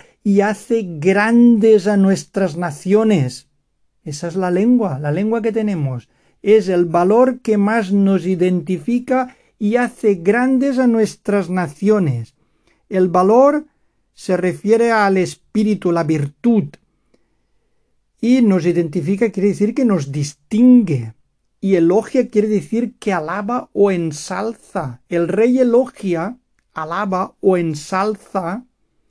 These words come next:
en este setenta aniversario de la asociación de las veintitrés academias de la lengua,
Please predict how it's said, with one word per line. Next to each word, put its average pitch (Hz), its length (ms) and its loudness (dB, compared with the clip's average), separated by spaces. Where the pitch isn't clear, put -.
en 180 120 -4
este 175 200 -6
setenta 185 340 -4
aniversario 185 580 -2
de 170 120 -2
la 170 60 -2
asociación 202 800 -2
de 180 160 -8
las 165 160 -6
veintitrés 156 420 -6
academias 175 460 -4
de 165 100 -2
la 208 100 0
lengua, 233 600 0